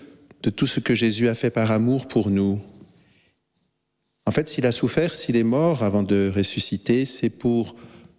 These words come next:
changer nos cœurs. Pour que, précisément, si nous avons conscience d'avoir manqué d'amour, eh bien, nous puissions recevoir de lui ce pardon.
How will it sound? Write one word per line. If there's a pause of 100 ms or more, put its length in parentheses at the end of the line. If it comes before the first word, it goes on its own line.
(160)
changer
nos
cœurs. (600)
Pour
que,
précisément,
si (340)
nous
avons
conscience
d'avoir
manqué
d'amour, (1300)
eh
bien,
nous
puissions
recevoir
de
lui (220)
ce
pardon.